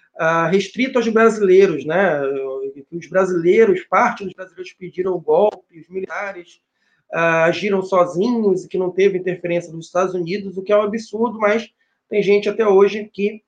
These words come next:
espalha isso por aí, ah, de uma forma completamente cínica, né? Então, há essa questão. Por outro lado,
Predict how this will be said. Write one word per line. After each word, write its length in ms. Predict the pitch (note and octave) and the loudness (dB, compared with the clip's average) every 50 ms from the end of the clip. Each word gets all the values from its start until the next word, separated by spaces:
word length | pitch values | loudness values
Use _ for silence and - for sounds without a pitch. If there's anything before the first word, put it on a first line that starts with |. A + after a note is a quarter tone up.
| _ _ _ | _ _ _
espalha 640 | F#3 - - - - F#3+ G3+ G#3+ G3+ F3+ D#3 - - F#3+ | -16 -14 -10 -2 0 2 4 4 4 4 2 0 -4 -6
isso 340 | F#3+ F#3+ F#3 - - F3+ - - | -6 -6 -6 -6 -10 -16 -10 -6
por 140 | G3 F#3+ G3 | -4 -2 -2
aí, 340 | G3 F#3 F#3+ G#3 G#3+ - _ _ _ _ _ _ _ _ _ _ _ _ | 0 0 -2 -4 -6 -10 _ _ _ _ _ _ _ _ _ _ _ _
ah, 320 | E3+ E3+ F3 F3 F3+ F3+ | -4 -2 0 2 2 2
de 100 | F3 F3+ F3+ | 2 0 0
uma 160 | G3 F#3+ F#3 | 0 0 0
forma 440 | F#3+ - F#3+ G3 F#3+ G3 G3+ G3+ G#3 G#3 | 0 -2 0 0 2 2 2 0 0 0
completamente 880 | G3+ G3 F#3+ F#3 G3 G3 G3 A3 G3+ F#3+ F#3+ F#3+ G3+ G3 - - A3 A3 | -2 -4 -2 -2 -2 -2 -2 -2 -2 -2 -2 -2 -2 -4 -6 -8 -10 -10
cínica, 640 | A3 - - G3 G3+ G3+ E3 C#3+ - - C3+ C3 | -10 -6 -2 0 0 0 0 -4 -6 -10 -10 -6
né? 240 | D3+ E3 F3+ F3+ F3+ _ _ _ _ _ _ _ - | -4 -4 -4 -6 -8 _ _ _ _ _ _ _ -10
Então, 340 | A3 G3+ A3 A#3+ B3+ C4+ C4 - | -8 -2 2 2 2 2 2 2
há 140 | A#3 A#3+ B3 | 4 4 4
essa 200 | A#3+ A#3 C4 B3+ | 4 4 0 0
questão. 600 | C4 C4+ B3 - - - F3+ E3 D#3+ D#3 D3+ - _ _ _ _ _ _ _ | 0 -2 -6 -6 -4 -2 -2 0 0 -2 -4 -8 _ _ _ _ _ _ _
Por 140 | - C#4 D4 | -2 2 2
outro 220 | E4 E4+ - B3+ | 2 2 4 4
lado, 500 | G3+ G3+ G#3+ A#3+ B3+ A#3+ - E3 C#3+ - | 4 6 6 4 4 2 0 -2 -6 -8